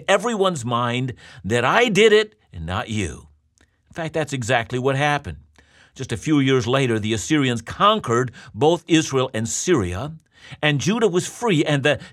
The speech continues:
days of terror had ended, and God had saved them. The sign was fulfilled exactly as Isaiah had said it would be. But there's something else in this passage,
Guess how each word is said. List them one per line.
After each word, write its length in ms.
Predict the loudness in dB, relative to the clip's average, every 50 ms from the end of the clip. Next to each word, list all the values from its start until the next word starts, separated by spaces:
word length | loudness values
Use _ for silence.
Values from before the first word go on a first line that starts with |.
| -10 -2
days 440 | 0 2 2 2 2 -2 -2 -2
of 160 | -2 -4 -4 -6
terror 360 | -2 0 0 2 2 2 2
had 180 | 0 0 0
ended, 300 | 0 0 0 0 0 -2
and 180 | -2 -2 -2 -2
God 240 | -4 -4 -4 -4 -6
had 140 | -6 -8 -8
saved 360 | -8 -6 -4 -4 -4 -4 -6
them. 240 | -8 -10 -12 -14 -18 -20 -20 -20 -8 -6
The 80 | -4
sign 640 | -4 -4 -4 -4 -4 -2 0 0 0 0 0 -2 -4
was 160 | -4 -6 -6
fulfilled 720 | -8 -6 -6 -6 -6 -6 -2 0 2 2 2 2 2 -2 -4 -6 -10 -18 -8 -4
exactly 760 | -4 -4 -2 -4 -4 -2 0 0 0 -2 -2 -4 -6 -6 -2 -2
as 160 | -2 -2 -2 -4 -2
Isaiah 400 | -2 -2 0 0 0 0 0 0
had 160 | -2 -4 -8
said 220 | -8 -6 -6 -6
it 100 | -6 -6
would 200 | -4 -4 -4 -2
be. 420 | 0 0 0 0 -2 -6 -12 -18 _ _ _ _ _ _ _ _ _ _ _ _ _ _ -18
But 120 | -16 -8 -4
there's 200 | -4 -4 -2 -2
something 340 | -4 -4 -2 -2 -2 0
else 280 | 0 0 0 -2 -2 -4
in 100 | -4 -4
this 160 | -4 -6 -6
passage, 560 | -6 -6 -4 -4 -4 -4 -4 -6 -8 -8 -10